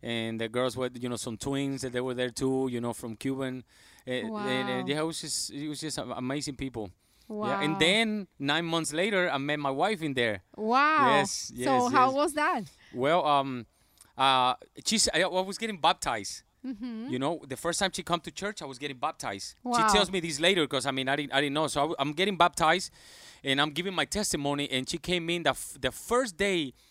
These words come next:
Speaker 1: that she comes into church with her sister, uh, with Jessica, and they come in, and I'm getting baptized and giving my testimony, and,
Speaker 2: Wow.
Speaker 1: and my testimony, and, and, uh, and they, they were, they were both crying 'cause her brother was going,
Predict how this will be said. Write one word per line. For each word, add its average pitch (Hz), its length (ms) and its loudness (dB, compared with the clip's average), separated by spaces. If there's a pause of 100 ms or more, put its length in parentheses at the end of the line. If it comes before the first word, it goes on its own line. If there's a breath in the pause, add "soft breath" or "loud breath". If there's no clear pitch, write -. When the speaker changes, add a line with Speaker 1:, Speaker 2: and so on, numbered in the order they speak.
(300 soft breath)
Speaker 1:
that 135 140 -4
she 175 80 -2
comes 175 300 0
into 147 180 -8
church 160 300 0
with 143 120 0
her 123 60 -2
sister, 151 480 -2 (480 soft breath)
uh, 127 60 -4
with 127 120 0
Jessica, 151 440 2 (420 soft breath)
and 135 160 0
they 139 80 2
come 160 240 4
in, 190 320 0
and 139 200 0
I'm 160 140 0
getting 170 260 0
baptized 175 480 0
and 151 80 -6
giving 165 180 -6
my 151 100 -2
testimony, 147 600 -2 (360 soft breath)
and, 247 80 -6
Speaker 2:
Wow. 208 280 0
Speaker 1:
and 190 80 -2
my 139 80 0
testimony, 147 580 -2
and, 139 280 2
and, 135 180 2
uh, 127 180 0
and 135 280 0
they, 160 180 0
they 180 100 6
were, 202 220 2
they 156 180 2
were 180 120 2
both 170 240 2
crying 202 340 0
'cause 143 240 0
her 151 140 2
brother 196 300 4
was 165 140 -2
going, 180 220 -2